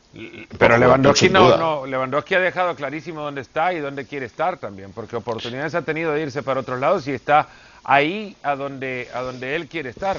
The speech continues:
Speaker 1: tranquilamente. Yo creo que Lewandowski no, no suena tampoco para que se vaya a ningún lado,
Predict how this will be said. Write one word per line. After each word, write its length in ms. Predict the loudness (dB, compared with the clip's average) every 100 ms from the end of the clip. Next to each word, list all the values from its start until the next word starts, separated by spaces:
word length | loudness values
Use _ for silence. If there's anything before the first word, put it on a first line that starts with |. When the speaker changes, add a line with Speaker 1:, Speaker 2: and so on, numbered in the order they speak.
| -8 -16
Speaker 1:
tranquilamente. 680 | -16 -8 -6 -4 -6 -6 -6
Yo 80 |
creo 120 | -4 -2
que 80 |
Lewandowski 500 | 0 0 -2 -4 -4
no, 160 | -4 -4
no 200 | -2 -6
suena 340 | -2 0 0 -2
tampoco 400 | -4 -2 -4 0
para 180 | 0
que 100 | 0
se 100 | -6
vaya 180 | -2 0
a 20 | 0
ningún 320 | -4 -6 0
lado, 320 | 2 2 0